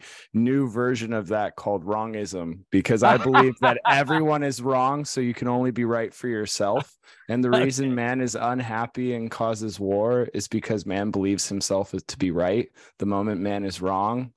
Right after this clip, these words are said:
Speaker 1: will he finally be happy and, and peace will reign. That was kind of the philosophy of my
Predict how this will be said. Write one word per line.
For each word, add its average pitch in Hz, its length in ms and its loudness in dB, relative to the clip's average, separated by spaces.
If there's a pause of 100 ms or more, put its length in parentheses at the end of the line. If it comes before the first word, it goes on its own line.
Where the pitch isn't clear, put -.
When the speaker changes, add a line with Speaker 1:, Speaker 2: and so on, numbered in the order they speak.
(120)
Speaker 1:
will 104 140 0
he 101 80 0
finally 90 380 -2
be 92 160 0
happy 95 460 0
and, 87 140 -8 (280)
and 98 160 -4
peace - 260 -2
will 80 120 0
reign. 85 380 -2
That 110 140 2
was 117 160 -2
kind 123 220 -4
of 113 80 -6
the 117 80 -4
philosophy 110 680 -4
of 92 120 -6
my 104 360 0